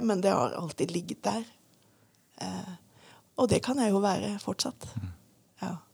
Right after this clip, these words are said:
Eh, og da er det jo, det er jo dette, «Følg meg, liksom Faderen har sendt meg, sender jeg dere.»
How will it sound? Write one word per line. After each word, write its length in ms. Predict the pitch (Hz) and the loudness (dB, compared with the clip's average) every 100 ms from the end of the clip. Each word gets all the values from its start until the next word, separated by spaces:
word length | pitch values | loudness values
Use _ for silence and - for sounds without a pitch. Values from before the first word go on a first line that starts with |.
| _ _ _ _ _ _ _ _ _ _ _ _ _ 240 | _ _ _ _ _ _ _ _ _ _ _ _ _ -10
Eh, 200 | 190 - - - | -10 -10 -14 -10
og 120 | 214 | -4
da 160 | 214 196 | -2 0
er 80 | 185 | 0
det 120 | 208 | 0
jo, 100 | 214 208 190 196 196 - _ _ _ _ - - - - _ | 0 -4 -8 -14 -20 -20 _ _ _ _ -20 -20 -20 -20 _
det 140 | 208 196 | 0 2
er 160 | 180 | 4
jo 100 | 196 233 | 4 2
dette, 440 | 202 - - 196 202 208 - - | 0 -6 -2 -2 -2 -6 -12 -16
«Følg 520 | - - 185 202 208 - | -12 -10 -8 -8 -10 -8
meg, 380 | 180 208 254 269 - - - - - - - - | -6 -4 -4 -6 -14 -20 -20 -20 -20 -20 -16 -10
liksom 280 | - - 202 | -6 -6 -4
Faderen 480 | 208 185 170 175 | -4 -4 -6 -6
har 100 | 196 - | -4 -2
sendt 400 | 214 208 226 190 | -2 -2 -4 -6
meg, 300 | 190 196 208 | -6 -6 -4
sender 440 | - 214 196 175 | 0 0 -2 -6
jeg 280 | 214 147 160 | -6 -8 -8
dere.» 400 | 208 190 156 - | -6 -6 -8 -14